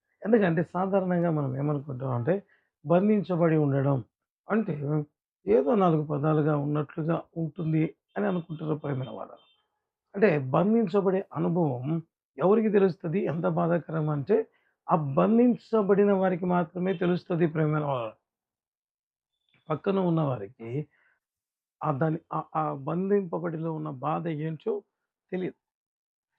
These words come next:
So, జరిగిన ఒక సంఘటన నేను మీతో పంచుకోవాలని ఆశపడుతున్నా. చాలా సంవత్సరాల కిందట ఒక క్రిస్మస్ దినమందు మరి మా ప్రాంతంలో ఉంటున్న మరి సెంట్రల్ జైలుకు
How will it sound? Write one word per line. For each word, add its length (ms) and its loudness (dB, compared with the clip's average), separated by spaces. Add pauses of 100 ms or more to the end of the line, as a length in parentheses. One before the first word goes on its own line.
(180)
So, 100 -2
జరిగిన 380 0
ఒక 180 -4
సంఘటన 460 -4
నేను 380 -2 (420)
మీతో 160 -2
పంచుకోవాలని 760 -2
ఆశపడుతున్నా. 640 -8 (540)
చాలా 160 -2
సంవత్సరాల 560 -2
కిందట 380 -6 (800)
ఒక 120 -6
క్రిస్మస్ 840 -6
దినమందు 720 0 (720)
మరి 220 4
మా 160 2
ప్రాంతంలో 720 2
ఉంటున్న 420 -2 (600)
మరి 320 0
సెంట్రల్ 560 -4
జైలుకు 720 -6